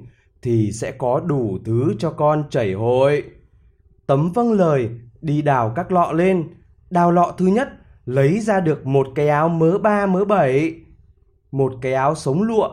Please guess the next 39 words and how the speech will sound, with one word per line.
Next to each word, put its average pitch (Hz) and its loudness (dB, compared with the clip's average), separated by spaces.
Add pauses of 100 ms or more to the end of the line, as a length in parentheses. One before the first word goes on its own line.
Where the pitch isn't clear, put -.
(320)
một 180 2
cái 208 -2
yếm 190 2
lụa 247 0
điều 147 2 (240)
và 117 -2
một 117 0
cái 135 -2
khăn 175 0
nhiễu. 202 2 (600)
Đào 151 0
lọ 170 2
thứ 185 0
hai, 202 -2 (300)
lấy 135 2
ra 214 2
được 160 0
một 123 -2
đôi 170 2
giày 139 2
thêu. 180 4 (500)
Đào 131 0
lọ 131 2
thứ 151 0
ba 180 2 (300)
thì 185 2
thấy 170 2
một - 0
con 180 2
ngựa 175 0
bé 147 0
tí. 214 0 (1400)
Nhưng 165 4
vừa 131 2
đặt 151 0
con 151 2
ngựa 156 0
xuống 123 -2
đất, 196 2